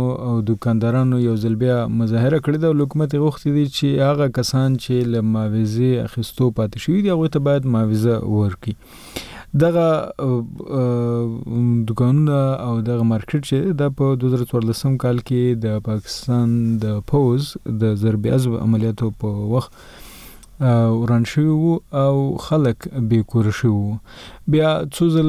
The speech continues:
د خلکو مظاهرې وکړې او حکومت هم ځینو کسانو ته پیسې ورکړلې، خو ځینې، اه، د ځایي خلکو په وینا لا هم له پیسو پاتې دي. په دې اړه د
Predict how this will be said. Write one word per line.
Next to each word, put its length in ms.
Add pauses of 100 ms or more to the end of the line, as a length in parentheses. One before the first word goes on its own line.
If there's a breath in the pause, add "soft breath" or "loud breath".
(120)
د 160
خلکو 260
مظاهرې 400
وکړې 220
او 100
حکومت 600
هم 360
ځینو 300
کسانو 400
ته 240
پیسې 640
ورکړلې، 580 (400 loud breath)
خو 220
ځینې، 360 (160)
اه، 300
د 340
ځایي 260
خلکو 340
په 100
وینا 240
لا 220
هم 360 (140)
له 180
پیسو 560 (240)
پاتې 240
دي. 180 (400 loud breath)
په 60
دې 60
اړه 200
د 100